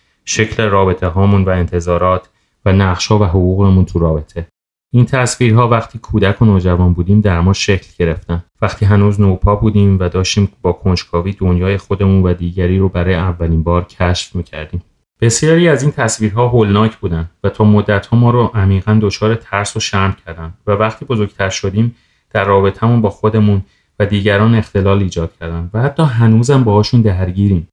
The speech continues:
ما تو این قسمت می‌خوایم از زخم‌هایی حرف بزنیم که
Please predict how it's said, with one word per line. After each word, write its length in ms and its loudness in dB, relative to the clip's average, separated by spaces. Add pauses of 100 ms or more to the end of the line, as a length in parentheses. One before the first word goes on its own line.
ما 100 2
تو 140 0
این 120 4
قسمت 320 0
می‌خوایم 340 2
از 160 0
زخم‌هایی 520 -2
حرف 360 -4
بزنیم 360 2
که 260 -4